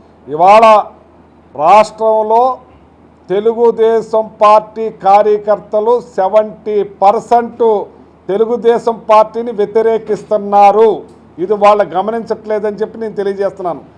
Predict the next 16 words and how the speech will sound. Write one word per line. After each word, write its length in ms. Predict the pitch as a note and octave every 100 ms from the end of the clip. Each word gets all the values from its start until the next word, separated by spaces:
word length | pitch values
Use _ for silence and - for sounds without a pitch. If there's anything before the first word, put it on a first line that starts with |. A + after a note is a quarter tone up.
| _ _
ఎందుకంటే 720 | D#3 G3+ A#3 G#3+ B3 C4+ C4 - _ _ _
ఇవాళ 520 | C#3 E3+ A3 A#3+ G#3+ - - _ _ -
జగన్మోహన్ 580 | E3+ G#3+ A#3+ B3 A3+ A3+
రెడ్డి 180 | A3+ A3
గారు 140 | A3+
ఇచ్చిన 200 | G#3+ A3+
పథకాలు 560 | G#3+ F#3 G3+ A#3+ C4 B3+
ప్రతి 320 | A3 G#3+ B3+
ఇంటికి 260 | B3 B3 C4
అందిని, 480 | A#3 C#4 C4 - - _ _ _ _ _ -
ప్రతి 500 | G3+ G3+ C4 B3+ - -
చోటకి 400 | G3+ A#3+ A#3+ A#3+
ఇంటికెళ్ళి 580 | B3 A3 G3+ A3+ A#3+ A#3+
ఇచ్చే 220 | A#3+ A#3+
కార్యక్రమం 500 | A#3 A3 A#3 B3 B3
చేశారు. 440 | A3 A#3+ B3 A#3+